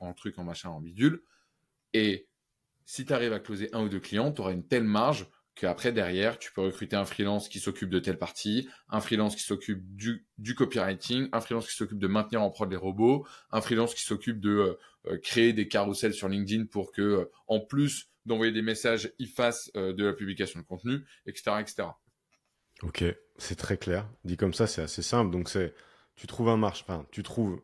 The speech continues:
Speaker 2: une presta, un skills, quelque chose que tu sais faire et que tu sais pouvoir vendre, qui va générer de la valeur pour les personnes que tu cherches à servir. Tu essayes de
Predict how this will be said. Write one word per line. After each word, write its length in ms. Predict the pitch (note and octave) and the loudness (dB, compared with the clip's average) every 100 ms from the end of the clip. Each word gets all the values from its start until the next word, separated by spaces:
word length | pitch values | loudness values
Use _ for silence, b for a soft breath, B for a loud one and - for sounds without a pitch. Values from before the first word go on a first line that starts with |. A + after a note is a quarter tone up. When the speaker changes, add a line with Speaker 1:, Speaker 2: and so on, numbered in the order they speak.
| - | -6
Speaker 2:
une 180 | F#2+ | -6
presta, 680 | E2 F2 D#2 G2 G2+ A2 - _ _ _ | -4 -6 -4 2 4 2 -2 _ _ _
un 100 | G2 | -6
skills, 540 | - - A2 A2 F2+ - - | -4 2 4 4 0 -8 -6
quelque 200 | F#2+ - | -6 -2
chose 140 | G#2+ | -2
que 100 | - | -2
tu 180 | - A2+ | -8 -6
sais 180 | - G#2+ | -2 0
faire 240 | - G#2 | 4 4
et 60 | F2+ | 2
que 60 | |
tu 100 | - | -4
sais 180 | - A2+ | -2 0
pouvoir 360 | - F#2+ F2+ F#2+ | 0 0 2 2
vendre, 160 | F#2+ | 2
qui 100 | - | -2
va 100 | F2 | -2
générer 360 | E2 G2 F#2+ F#2+ | 2 2 4 2
de 40 | |
la 100 | F2 | 2
valeur 320 | E2 F2+ F2+ - B B B B B | 4 4 4 0 B B B B B
pour 140 | G#2 | 4
les 100 | F#2+ | 4
personnes 300 | F#2 - G2+ | 2 0 -2
que 80 | - | -4
tu 100 | - | -6
cherches 240 | - - | -6 -4
à 40 | - | -6
servir. 560 | - F2 F2+ G#2+ B2 - b b b _ _ _ | -4 -4 2 2 2 -2 b b b _ _ _
Tu 220 | - A#2 | -4 4
essayes 280 | A#2 - A#2+ | 4 6 4
de 260 | G#2 G2 | 4 2